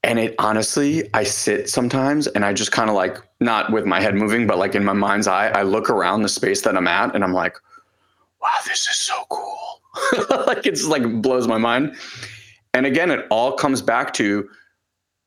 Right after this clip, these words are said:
I would have never known any of this or how to do any of this or practice any of this if I wasn't sitting with practitioners who had gone there before me.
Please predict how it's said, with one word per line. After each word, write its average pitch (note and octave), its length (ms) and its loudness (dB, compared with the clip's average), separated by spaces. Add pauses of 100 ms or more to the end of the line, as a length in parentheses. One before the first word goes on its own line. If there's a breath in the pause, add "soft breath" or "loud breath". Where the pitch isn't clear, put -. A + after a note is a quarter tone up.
(420)
I A#2+ 180 4
would C#3+ 240 2
have B2+ 220 0
never A2 800 2
known G#2 580 0 (2250)
any C#3 320 2
of E2+ 160 -2
this - 400 -8
or B2 160 2
how C3 240 2
to B2+ 100 2
do A#2 440 0
any C3 260 2
of B2 120 0
this B2+ 320 0
or - 180 -2
practice B2+ 680 -2
any F#2+ 180 -2
of F#2 100 -6
this G2 260 -2
if - 180 -4
I - 80 2
wasn't A#2+ 480 0
sitting A#2 380 0
with G2+ 160 -2
practitioners C3+ 920 -2 (760 soft breath)
who D3 180 0
had C3 260 0
gone B2+ 280 2
there C3+ 140 2
before B2+ 400 0
me. - 240 -4